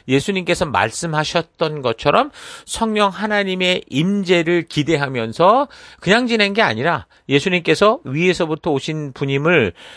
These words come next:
이, 그가 행했던 모든 일들을 모세의 율법과 선지자들의 글을 통해, 그러니까 성경과 역사를 통해 확인하고, 그래서 더욱 예수님의 명령과 그 약속을 믿고 그 말씀대로 임하실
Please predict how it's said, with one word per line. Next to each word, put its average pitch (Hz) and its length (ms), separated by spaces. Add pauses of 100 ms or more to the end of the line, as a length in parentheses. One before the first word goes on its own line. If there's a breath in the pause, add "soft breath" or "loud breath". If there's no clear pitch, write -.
(260 loud breath)
이, 127 480
그가 156 260
행했던 185 640
모든 156 360
일들을 131 520
모세의 160 580
율법과 139 640
선지자들의 202 920
글을 170 360
통해, 139 280
그러니까 98 180
성경과 208 640
역사를 196 520
통해 175 280
확인하고, 160 680 (460 loud breath)
그래서 226 520
더욱 214 360
예수님의 165 520
명령과 127 500
그 120 180
약속을 110 440
믿고 110 420
그 - 140
말씀대로 175 760
임하실 156 760